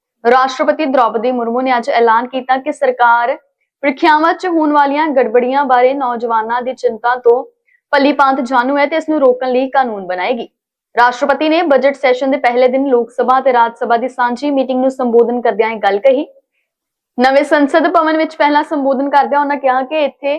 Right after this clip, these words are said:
ਇੱਕ ਭਾਰਤ ਸਰਵੋਤਮ ਭਾਰਤ ਦੀ ਮਹਿਕ ਹੈ। ਉਹਨਾਂ ਕਿਹਾ ਕਿ ਵਿਸ਼ਵ ਭਰ ਵਿੱਚ ਗੰਭੀਰ ਸੰਕਟ ਦੇ ਬਾਵਜੂਦ ਭਾਰਤ ਸਭ ਤੋਂ ਤੇਜ਼ੀ ਦੇ ਨਾਲ ਵੱਧ ਰਹੀ ਅਰਥ ਵਿਵਸਥਾ ਹੈ।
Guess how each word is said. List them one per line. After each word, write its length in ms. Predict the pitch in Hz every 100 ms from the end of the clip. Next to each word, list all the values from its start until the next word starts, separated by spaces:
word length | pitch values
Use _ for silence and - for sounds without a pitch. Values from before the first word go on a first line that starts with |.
| - _ _ _ -
ਇੱਕ 200 | 277 339
ਭਾਰਤ 420 | 339 311 302 302 339
ਸਰਵੋਤਮ 540 | 320 262 269 302 320
ਭਾਰਤ 280 | 294 247 240
ਦੀ 140 | 262
ਮਹਿਕ 320 | 262 240 277
ਹੈ। 100 | 294 - _ 240
ਉਹਨਾਂ 200 | 254 269
ਕਿਹਾ 240 | 269 285
ਕਿ 180 | 277 330
ਵਿਸ਼ਵ 400 | 254 254 247 269
ਭਰ 240 | 269 247
ਵਿੱਚ 200 | 247 269
ਗੰਭੀਰ 500 | 254 262 247 240 240
ਸੰਕਟ 400 | 262 262 240 294
ਦੇ 100 | 269
ਬਾਵਜੂਦ 560 | 285 277 285 262 277 311
ਭਾਰਤ 300 | 294 247 240
ਸਭ 200 | 262 247 -
ਤੋਂ 100 | 262
ਤੇਜ਼ੀ 320 | 254 226 226
ਦੇ 100 | 269
ਨਾਲ 240 | 262 262 262
ਵੱਧ 240 | 226 214
ਰਹੀ 280 | 233 220 233
ਅਰਥ 340 | - 214 208
ਵਿਵਸਥਾ 420 | 196 190 185 _
ਹੈ। 80 | 226